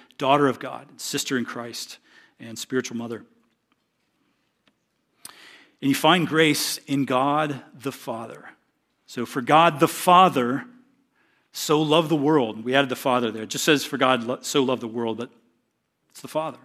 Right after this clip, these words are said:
"For God the Father so loved the world that he gave his only Son, that whoever believes in him should not perish but have eternal life." We find grace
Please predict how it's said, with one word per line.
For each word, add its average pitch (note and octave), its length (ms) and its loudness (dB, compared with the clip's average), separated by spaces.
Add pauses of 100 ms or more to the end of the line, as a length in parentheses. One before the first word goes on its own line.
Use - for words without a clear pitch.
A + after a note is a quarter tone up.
(220)
"For B2 100 -16
God B2+ 300 -2 (240)
the C3+ 80 -4
Father C3+ 420 -2
so C#3+ 260 0
loved C#3 220 0
the C3+ 80 -8
world C3 280 -2
that B2 100 -4
he B2 40 -4
gave C3 220 -4
his B2+ 120 -6
only C3 420 -2 (180)
Son, C3+ 720 -4 (1160)
that B2 100 -12
whoever D3 320 0
believes F3+ 320 2
in D3+ 60 -2
him A#2+ 160 -6
should C#3 180 -4
not D3 260 -2
perish C3 380 -6
but A2+ 140 -16
have B2 160 -6
eternal A#2+ 300 -6
life." A2+ 440 -12 (1200)
We A#2 80 -16
find B2+ 240 -6
grace C3+ 420 -2